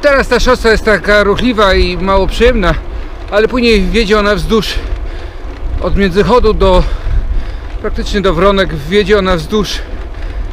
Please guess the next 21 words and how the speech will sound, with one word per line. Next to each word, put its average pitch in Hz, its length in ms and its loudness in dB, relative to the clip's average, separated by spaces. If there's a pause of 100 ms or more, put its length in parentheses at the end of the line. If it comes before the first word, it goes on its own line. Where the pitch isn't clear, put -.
(140)
e, 190 380 2
Warty, 226 600 2 (220)
na 202 140 0
pograniczu, 202 680 -2 (440)
na 202 100 2
pograniczu 196 560 2
Doliny 202 380 4
Warty 196 440 4
i 175 160 6 (720)
Puszczy 226 280 4
Noteckiej. 226 640 4 (840)
Także - 280 4
jest 220 240 4
bardzo 208 300 2
ładnie, 214 280 2
malowniczo. 208 680 2 (1160)
E, 202 140 4
także 202 280 2
powinno 233 300 4
być 214 140 0
przyjemnie. 214 500 4